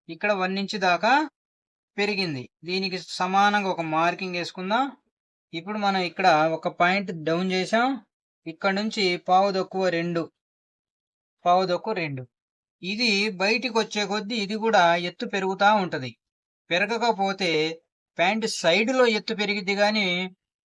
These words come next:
వెనక సీటు, మనకి సీటు గాడి కనబడతా ఉంటది, డౌన్ అవుతా ఉంటది, లాక్కుంటది కింద. దీనికే మనం వెనక సీట్లో గాడి కనబడతా ఉంటది అని అనుకుంటాం, కానీ వెనక మనకి ఎత్తులో ఉండాలి. ఎప్పుడైనా సరే ఎత్తులో ఉండాలంటే ఇది ఎత్తు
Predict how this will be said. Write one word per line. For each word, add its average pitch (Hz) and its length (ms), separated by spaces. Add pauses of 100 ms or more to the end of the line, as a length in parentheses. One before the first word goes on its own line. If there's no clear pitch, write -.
(100)
వెనక 202 260 (680)
సీటు, 220 300 (100)
మనకి 175 340
సీటు 196 220 (120)
గాడి 190 300
కనబడతా 170 440
ఉంటది, 175 240
డౌన్ 175 220
అవుతా 170 240
ఉంటది, 170 260
లాక్కుంటది 139 480 (420)
కింద. 170 220 (520)
దీనికే 196 380 (120)
మనం 185 180 (240)
వెనక 185 240 (100)
సీట్లో 190 360 (100)
గాడి 185 320
కనబడతా 165 480 (140)
ఉంటది 156 340
అని 156 200
అనుకుంటాం, 139 420 (400)
కానీ 202 220 (100)
వెనక 196 200 (140)
మనకి 185 260 (140)
ఎత్తులో 240 320 (100)
ఉండాలి. 170 320
ఎప్పుడైనా 180 400
సరే 180 160
ఎత్తులో 202 340
ఉండాలంటే 175 440
ఇది 185 120 (360)
ఎత్తు 220 160